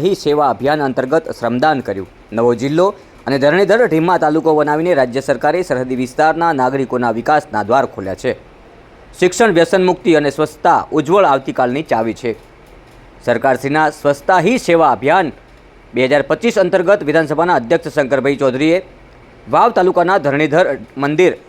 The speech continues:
ઢીમા ગામ ખાતે પંડિત દીનદયાળ ઉપાધ્યાયની જન્મજયંતિ નિમિત્તે શ્રમદાન કર્યું હતું અને ગ્રામજનો સાથે સંવાદ સાધ્યો હતો. આ પ્રસંગે વિધાનસભાના અધ્યક્ષ શંકરભાઈ ચૌધરીએ જણાવ્યું હતું કે વડાપ્રધાન નરેન્દ્ર મોદીએ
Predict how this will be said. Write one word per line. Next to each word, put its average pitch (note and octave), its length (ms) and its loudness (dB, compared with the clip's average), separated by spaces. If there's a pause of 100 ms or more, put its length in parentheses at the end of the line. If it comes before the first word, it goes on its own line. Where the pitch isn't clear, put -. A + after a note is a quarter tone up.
(100)
ઢીમા C#3 340 0
ગામ D3+ 220 2
ખાતે C#3+ 320 -4
પંડિત C3+ 400 -4
દીનદયાળ C3+ 480 2
ઉપાધ્યાયની C3 500 -2
જન્મજયંતિ A#2 560 -2
નિમિત્તે B2 400 -2
શ્રમદાન A#2 380 -2
કર્યું G#2+ 280 -4
હતું A#2 160 -8 (320)
અને B2 140 0
ગ્રામજનો D3 440 0
સાથે C3 320 -2
સંવાદ C3 460 -2
સાધ્યો G#2 320 -6
હતો. G#2+ 120 -8 (400)
આ B2 100 0
પ્રસંગે E3 360 0
વિધાનસભાના E3 560 2
અધ્યક્ષ G#3 280 -2
શંકરભાઈ F3+ 560 0
ચૌધરીએ D3+ 300 0
જણાવ્યું D3 320 -2
હતું F3 200 -4
કે F#3+ 120 0
વડાપ્રધાન C#3 500 0
નરેન્દ્ર C3 280 -2
મોદીએ C3+ 380 -2